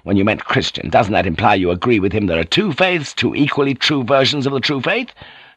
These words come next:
Isn't your threat tonight a knife in the belly of the air, and against the interests of the Church?" He got up.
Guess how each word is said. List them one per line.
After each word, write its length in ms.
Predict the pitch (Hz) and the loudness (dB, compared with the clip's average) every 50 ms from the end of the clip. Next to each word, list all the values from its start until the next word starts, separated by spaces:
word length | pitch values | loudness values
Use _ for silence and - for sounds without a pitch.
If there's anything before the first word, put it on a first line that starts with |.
| _ _ | _ _
Isn't 260 | 110 113 104 104 60 | -2 -2 -2 -4 -4
your 300 | - 95 95 107 110 104 | -2 0 2 2 2 0
threat 340 | - - 107 107 - - - | -2 0 0 0 0 0 -2
tonight 360 | - 113 107 80 95 104 85 | -6 -2 0 2 2 2 2
a 60 | 87 | 0
knife 460 | 98 104 95 73 71 92 101 - - | 0 0 2 2 2 0 0 0 -2
in 100 | 120 113 | 0 2
the 80 | 104 98 | 2 2
belly 300 | 92 90 80 87 87 90 | 2 2 0 2 2 0
of 100 | 104 107 | 0 0
the 160 | 101 - 71 | 0 -2 0
air, 360 | 78 73 73 104 143 156 147 - - - - _ - | 0 2 2 4 4 4 2 0 -8 -20 -20 _ -4
and 240 | 80 85 107 107 | -2 0 0 0
against 440 | 113 101 - - 53 71 92 98 - | 0 0 -2 -4 -2 -4 -6 -8 -2
the 140 | - 123 92 | 0 0 2
interests 380 | 90 95 - - 101 101 - - | 2 0 0 -2 -2 -4 -4 -6
of 80 | - | -6
the 60 | 117 | -6
Church?" 540 | 110 - - - - 101 156 190 - - - _ _ _ _ _ _ _ _ _ _ _ _ _ _ _ _ _ _ _ _ _ _ _ | -2 -4 -4 -2 -2 -4 -4 -4 -4 -6 -6 _ _ _ _ _ _ _ _ _ _ _ _ _ _ _ _ _ _ _ _ _ _ _
He 120 | _ 117 | _ -4
got 300 | 110 - 123 110 104 98 | 0 2 2 2 2 0
up. 240 | 107 92 85 - _ | -2 -4 -4 -6 _